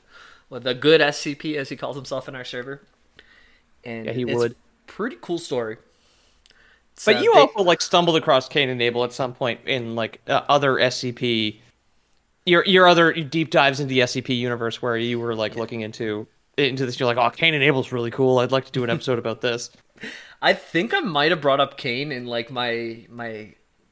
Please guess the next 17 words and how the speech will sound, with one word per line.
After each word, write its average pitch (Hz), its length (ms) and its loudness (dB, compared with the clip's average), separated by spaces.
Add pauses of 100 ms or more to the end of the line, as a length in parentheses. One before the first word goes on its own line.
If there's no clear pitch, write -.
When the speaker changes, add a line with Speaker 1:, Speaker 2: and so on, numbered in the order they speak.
(240)
Speaker 1:
just 139 240 -10
going 135 240 0
over 131 260 0
all 117 160 2
the, 123 120 -2
like, 113 180 -6
standard 120 500 -6
S 120 120 -4
C 120 120 -8
Ps, 123 240 -10
'cause 120 140 -12
these 151 160 -4
are, 160 80 2
like, 120 160 0
really 120 180 -6
popular 127 420 -6
ones. 143 340 -6